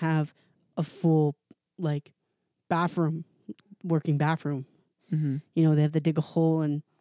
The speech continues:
Speaker 1: crap in that. And
Speaker 2: I think we have to also be careful, though, 'cause for some people, what they're going through is that hole in Africa to them. You know what I mean?
Speaker 1: To them, yes.
Speaker 2: You know what I mean? And, and,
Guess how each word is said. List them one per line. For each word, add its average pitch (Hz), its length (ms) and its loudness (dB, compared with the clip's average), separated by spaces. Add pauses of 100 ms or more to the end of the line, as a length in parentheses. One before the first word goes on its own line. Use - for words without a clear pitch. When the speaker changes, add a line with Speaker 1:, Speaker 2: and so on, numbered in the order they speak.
(340)
Speaker 1:
crap 160 280 -2
in 156 120 2
that. 160 240 2
And 151 220 0 (300)
Speaker 2:
I - 40 2
think 180 140 4
we 202 80 6
have 190 140 2
to 175 80 4
also 160 240 4
be 131 100 0
careful, 156 500 -2
though, 110 280 -4
'cause 135 300 -4 (920)
for - 120 0
some 202 300 2
people, 135 480 0
what 151 200 0
they're 165 140 4
going 156 340 2
through 147 320 2 (140)
is 160 320 2
that 139 320 0 (320)
hole 147 320 4
in 131 140 0
Africa - 640 -8 (540)
to 165 100 2
them. 135 360 -2 (160)
You 156 120 4
know 151 80 4
what 151 80 6
I 143 40 4
mean? 143 240 2
Speaker 1:
To 196 100 2
them, 170 240 4
yes. 147 360 -2 (420)
Speaker 2:
You 160 140 6
know 160 140 6
what 160 60 6
I 156 60 6
mean? 160 220 4
And, 160 220 4
and, 151 300 4